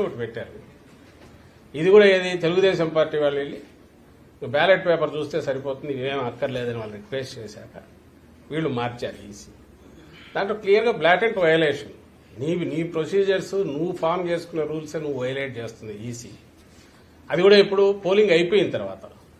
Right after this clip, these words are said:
పోనీ పోలింగ్కు ముందు ఓ డెసిషన్ తీసుకుని కంట్రీ అంతా ఇంప్లిమెంట్ చేస్తే అది ఓ న్యాయమైంది, నిష్పక్షపాతంగా ఉన్నది. పోలింగ్ అయిపోయింది, కౌంటింగ్ దగ్గరికి వచ్చాక అది ఒక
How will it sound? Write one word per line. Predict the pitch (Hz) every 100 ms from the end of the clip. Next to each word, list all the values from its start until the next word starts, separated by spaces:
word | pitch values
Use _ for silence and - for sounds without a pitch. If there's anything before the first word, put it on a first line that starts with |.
| -
పోనీ | 156 170 160 165 - - - - - - -
పోలింగ్కు | 143 185 190 160 143
ముందు | 185 208 - - - - - - - - - - - - 110 120
ఓ | 131
డెసిషన్ | 147 160 180 160
తీసుకుని | 147 170 147
కంట్రీ | 151 160 180 160
అంతా | 160 147
ఇంప్లిమెంట్ | 131 143 151 123
చేస్తే | 120 120 110 123 - - _ _ _ _ _
అది | 196 208
ఓ | 160
న్యాయమైంది, | 160 170 170 165 165 185
నిష్పక్షపాతంగా | 151 - 151 - 131 127 117 104 92
ఉన్నది. | - - - _ _ _ _ _ - - _ 120
పోలింగ్ | 131 165 170
అయిపోయింది, | 165 165 175 170 107 - - -
కౌంటింగ్ | 135 175 196 185 139
దగ్గరికి | 139 160 127
వచ్చాక | 113 113 101 135 - - - - - _ - -
అది | 165 127
ఒక | 123